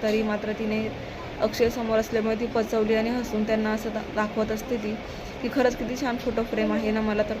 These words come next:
खूप आवडली आहे, कोणाची दृष्ट नको लागायला," असं ती टोमणं मारत असते रेवाला. तर प्रेक्षकांनो, पुढे आता जबरदस्त ट्विस्ट येणार आहे.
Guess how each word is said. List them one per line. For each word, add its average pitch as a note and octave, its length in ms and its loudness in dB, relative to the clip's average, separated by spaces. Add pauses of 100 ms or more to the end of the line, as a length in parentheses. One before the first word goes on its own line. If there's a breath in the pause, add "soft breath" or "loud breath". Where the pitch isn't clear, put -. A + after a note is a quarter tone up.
खूप A#3 140 -2
आवडली G#3 380 2
आहे, G#3+ 100 2
कोणाची G#3+ 340 -2
दृष्ट A3 320 0
नको G#3+ 240 0
लागायला," G#3 400 2
असं - 220 -2
ती A#3 60 -2
टोमणं G#3 340 0
मारत G#3 240 0
असते G#3 280 0
रेवाला. G3 360 -2 (680 loud breath)
तर - 80 6
प्रेक्षकांनो, G#3 520 -2
पुढे G#3 240 0
आता G#3 280 2
जबरदस्त G#3 540 -2 (100)
ट्विस्ट G#3+ 320 -2
येणार G#3 200 -2
आहे. G#3+ 260 0